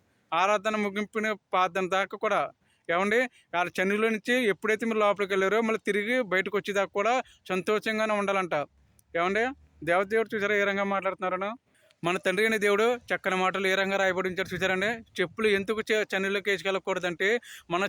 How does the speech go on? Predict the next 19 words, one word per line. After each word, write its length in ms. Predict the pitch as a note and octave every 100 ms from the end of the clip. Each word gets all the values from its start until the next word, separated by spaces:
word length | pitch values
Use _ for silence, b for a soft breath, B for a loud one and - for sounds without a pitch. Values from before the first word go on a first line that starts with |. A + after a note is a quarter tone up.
| -
చేస్తున్నది 360 | G3 G#3 G#3 G#3 F#3+
పాపం, 320 | F3 G#3+ G#3+
ప్రతి 360 | - F#3 G#3
ఒ-, 240 | G#3+ G#3 F3 -
ప్రతి 180 | F3 F#3+
ఒక్క 180 | F#3+
పాపం 480 | G#3 F#3+ F#3 F#3 G3+
కనుక 240 | G3+ G3 G#3+ A#3+ C4 B B
ఆయన 160 | F3 F#3+
సన్నిధిలో 400 | - G3 G#3+ A3+
చెప్పులు 400 | - F3+ - G#3+
విడిచి 380 | G3 G3+ - A3
ఎప్పుడైతే 380 | F3 G3+ G#3 A3
ఆయన 120 | G3+
సన్నిధిలో 300 | G#3 G3+ G3+
అడుగు 160 | F#3+
పెట్టామో 560 | F#3 F3 F3+ F3 G#3+ C#4 B B -
అప్పుడే 460 | E3+ F#3 F#3 A3+ C4
మనకు 500 | F3 - F3 F#3